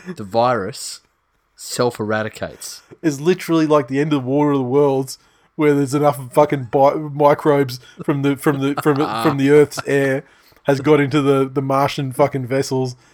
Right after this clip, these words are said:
Speaker 2: and
Speaker 1: And they
Speaker 2: killed
Speaker 1: all
Speaker 2: them.
Speaker 1: die.
Speaker 2: Yeah.
Speaker 1: Yeah.
Speaker 2: I mean, it's a long, taken a lot longer because a rugby league season takes longer.
Speaker 1: Yeah.
Speaker 2: <laughs> It
Speaker 1: Yeah.
Speaker 2: ta-, it takes longer than a week worth of
Speaker 1: Fucking
Speaker 2: Earth microbes.
Speaker 1: temper your expectations, world. You fucking shit cunts.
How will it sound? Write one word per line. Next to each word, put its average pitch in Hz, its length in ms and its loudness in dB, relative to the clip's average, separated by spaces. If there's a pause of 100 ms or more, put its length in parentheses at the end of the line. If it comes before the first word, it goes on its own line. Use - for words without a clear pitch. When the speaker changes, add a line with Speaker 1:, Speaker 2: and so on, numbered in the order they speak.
(260)
Speaker 2:
and 131 400 -6
Speaker 1:
And 117 120 -8
they 117 40 -8
Speaker 2:
killed 156 220 2
Speaker 1:
all 139 60 0 (200)
Speaker 2:
them. 85 80 -8
Speaker 1:
die. - 60 -20 (200)
Speaker 2:
Yeah. 143 260 0
Speaker 1:
Yeah. - 80 -10 (1160)
Speaker 2:
I 131 80 -2
mean, 135 120 -2
it's - 100 -4
a 156 60 0
long, 147 240 4
taken 156 320 0
a 147 40 2
lot 147 180 2
longer 156 420 2 (200)
because 143 320 -2 (320)
a 143 60 -6
rugby 135 260 -2
league 143 200 -4
season 131 260 -6
takes 135 300 -4
longer. 120 360 -4 (100)
Speaker 1:
Yeah. 202 300 -4
Speaker 2:
<laughs> - 40 -20 (640)
It 175 140 0
Speaker 1:
Yeah. 101 60 -2
Speaker 2:
ta-, 175 80 6
it 165 180 0
takes 156 160 2
longer 151 200 0
than 139 100 -2
a 131 40 0
week 135 240 -6
worth 135 200 -4
of 127 80 -8
Speaker 1:
Fucking 135 120 -2
Speaker 2:
Earth 135 140 -4
microbes. 120 600 -12
Speaker 1:
temper 220 260 -6
your 143 160 0
expectations, 131 840 -6
world. 98 420 -10 (720)
You 104 80 -14
fucking 107 320 -8
shit - 240 -12
cunts. 185 400 -12